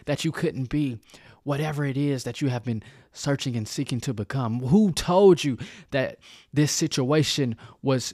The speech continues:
too hard for God? Who told you that this thing that stands in your way, that stands in, in the midst of trouble, that stands, that you currently find yourself positioned in, who told you that this would kill you? Who told you that this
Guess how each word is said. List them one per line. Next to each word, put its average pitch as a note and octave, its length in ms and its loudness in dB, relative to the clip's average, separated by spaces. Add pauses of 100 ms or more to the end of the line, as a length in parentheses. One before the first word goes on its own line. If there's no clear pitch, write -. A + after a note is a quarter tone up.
too F#3 220 2
hard C3+ 320 4
for C3+ 140 -4
God? B2+ 260 0
Who G3+ 180 8
told F#3 500 6
you B2 140 -4 (260)
that - 180 -6
this E3 260 0
thing D3 480 -2 (240)
that D3 180 -6
stands F3+ 380 2
in F3+ 120 0
your E3 200 2
way, C#3+ 240 0
that B2 180 -4
stands F#3+ 580 0 (340)
in, F3 140 0
in E3 260 -4
the C#3+ 80 0
midst D3+ 500 -2 (100)
of A#2+ 160 -4
trouble, C#3+ 360 -4
that C#3 160 -4
stands, G3+ 540 0 (380)
that - 180 -4
you F3+ 80 -4
currently F3 380 0
find F3 320 0
yourself F3 340 0
positioned C#3+ 480 -2
in, C3 140 -2
who F#3+ 220 8
told G3 340 4
you E3+ 60 0
that B2+ 160 -6
this C#3+ 180 -2
would A#2+ 160 -6
kill C#3+ 180 -2
you? A#2+ 140 -2
Who G3+ 220 2
told G3 420 4
you C#3 120 -2 (260)
that C#3 160 -2
this E3 260 2